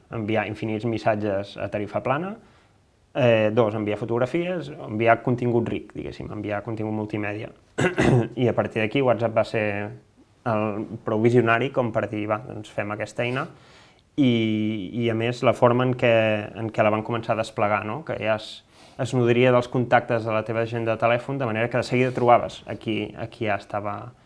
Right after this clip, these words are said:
en el WhatsApp. A diferència d'altres serveis de missatgeria instantània com el Messenger, on tu havies d'anar invitant a cada un dels teus contactes,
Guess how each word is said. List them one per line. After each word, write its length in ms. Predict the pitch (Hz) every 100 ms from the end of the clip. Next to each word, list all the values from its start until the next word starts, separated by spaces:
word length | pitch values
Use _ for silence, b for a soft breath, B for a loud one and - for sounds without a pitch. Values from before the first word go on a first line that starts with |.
| b b -
en 80 | 120
el 140 | 104 104
WhatsApp. 320 | 101 113 - _ _ _ _ _ _ _ -
A 20 |
diferència 560 | 120 117 110 104 123
d'altres 480 | 113 107 110 110 110
serveis 300 | 120 113 107
de 20 |
missatgeria 480 | 110 - 110 110 107
instantània 480 | 107 113 104 110 104
com 240 | - 107
el 80 | 101
Messenger, 460 | 135 165 147 123 113
on 140 | 110 -
tu 140 | 123
havies 260 | 117 113 110
d'anar 220 | 117 113
invitant 480 | 110 110 113 107 107
a 20 |
cada 180 | 101 98
un 80 | 113 101
dels 180 | 87 -
teus 320 | 73 87 - - b b -
contactes, 600 | 117 135 143 160 180